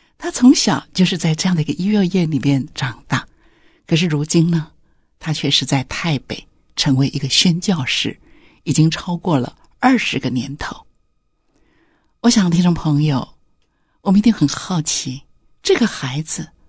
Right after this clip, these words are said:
他是怎么长大的？这个孩子为什么今天会去到台北呢？这个过程绝对不是一个跳跃的。也许我们常常会有一些问题，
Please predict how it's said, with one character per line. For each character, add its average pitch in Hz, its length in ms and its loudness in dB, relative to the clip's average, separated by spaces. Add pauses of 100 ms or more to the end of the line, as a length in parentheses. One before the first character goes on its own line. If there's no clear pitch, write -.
(180)
他 320 140 0
是 302 100 2
怎 - 140 0
么 135 80 2
长 143 280 -8
大 202 280 -4
的？ - 80 -20 (580)
这 - 140 4
个 285 80 4
孩 156 280 0
子 - 280 -2 (300)
为 320 120 0
什 190 140 2
么 156 80 -2
今 262 240 2
天 285 180 0
会 226 160 0
去 180 140 2
到 160 140 -2
台 277 420 -2
北 - 340 -8
呢？ - 180 -10 (720)
这 277 140 4
个 196 80 0
过 180 220 2
程 151 260 -2
绝 151 240 2
对 202 140 0
不 151 100 -2
是 131 160 -2
一 - 20 -4
个 135 120 -2
跳 - 380 -6
跃 139 220 -8 (120)
的。 - 200 -18 (1300)
也 170 100 -2
许 135 220 2
我 123 140 2
们 127 100 0
常 - 180 -2
常 143 460 -8 (220)
会 - 180 -2
有 139 80 2
一 113 60 -2
些 - 120 2
问 131 260 0
题， - 340 -10